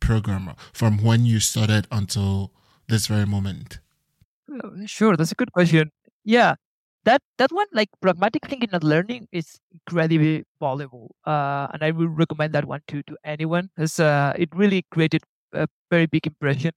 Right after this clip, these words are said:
Speaker 2: uh, myself. Uh, because I'm, fa-, I have always been fascinated by, by how the brain works.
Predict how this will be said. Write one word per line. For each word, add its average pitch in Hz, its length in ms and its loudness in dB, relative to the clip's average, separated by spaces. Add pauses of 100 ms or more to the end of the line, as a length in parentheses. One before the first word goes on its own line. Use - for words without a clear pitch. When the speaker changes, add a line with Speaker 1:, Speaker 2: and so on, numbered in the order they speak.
(320)
Speaker 2:
uh, 135 480 -8
myself. 143 500 0 (1040)
Uh, 151 540 2 (400)
because 175 180 0
I'm, 226 140 0 (280)
fa-, 196 200 2 (100)
I 220 60 0
have 262 240 2
always 262 260 2
been 196 160 4
fascinated 165 520 -4
by, 156 120 -2 (280)
by 156 140 -2
how 160 340 -4
the 156 120 -2 (120)
brain 156 240 -2
works. 156 360 -4